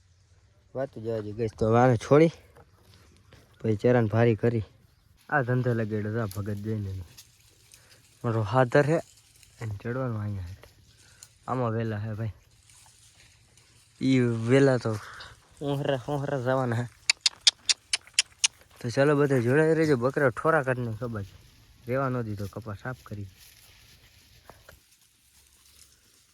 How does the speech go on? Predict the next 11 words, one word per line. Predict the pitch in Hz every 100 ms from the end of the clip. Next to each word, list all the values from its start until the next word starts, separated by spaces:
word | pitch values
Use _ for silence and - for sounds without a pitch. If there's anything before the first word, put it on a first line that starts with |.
| -
ઈશ. | 160 - - - _ _ _ _ - - - -
ચેક | 147 135
કરો | 139 131 113
ભાઈ, | 117
અહીંથી | 110 - 107
વ્યૂ. | 107 92 - - - - - - 466 - 523 - - - - - - - - -
આપણા | 120 117 120
વાઘ. | 113 123 107 - - - - - 262 285 - - - - - - - - -
અને | 120
હું | 113 127 160
સેડો, | 143 160 165 185